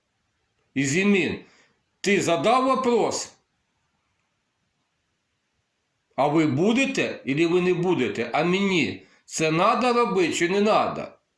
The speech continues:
Що? Напоминать надо? Ви откуда приїхали в нашу комунальну власність? Валите нахер з нашого города. Так от я почему так говорю, що валите?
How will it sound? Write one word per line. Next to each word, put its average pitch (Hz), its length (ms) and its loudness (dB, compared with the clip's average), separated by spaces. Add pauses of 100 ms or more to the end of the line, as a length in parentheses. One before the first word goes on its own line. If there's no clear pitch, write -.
(1600)
Що? - 520 -4 (720)
Напоминать 156 760 0
надо? 110 400 -2 (1400)
Ви 151 220 2
откуда 202 340 0
приїхали 196 640 0
в 156 40 -2
нашу 165 340 0
комунальну 160 540 0
власність? 117 720 -4 (420)
Валите 156 540 0
нахер 175 380 0
з - 80 -8
нашого 139 460 -2
города. 104 480 -6 (1400)
Так 117 200 -2
от 180 140 0
я 185 120 2
почему 196 440 0
так 165 200 0
говорю, 170 260 2
що 151 160 -2
валите? 165 600 -2